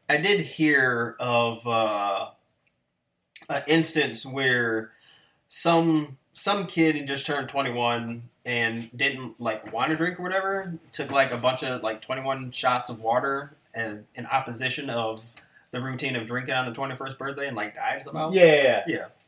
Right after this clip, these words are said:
Speaker 1: That
Speaker 2: mean,
Speaker 1: was
Speaker 2: you
Speaker 1: back in our day.
Speaker 2: Yeah. You can't overdo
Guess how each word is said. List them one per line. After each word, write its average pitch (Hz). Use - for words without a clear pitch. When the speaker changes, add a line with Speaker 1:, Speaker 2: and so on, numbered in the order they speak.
Speaker 1:
That 202
Speaker 2:
mean, 233
Speaker 1:
was 240
Speaker 2:
you 143
Speaker 1:
back 147
in 147
our 147
day. 151
Speaker 2:
Yeah. 143
You -
can't 214
overdo 147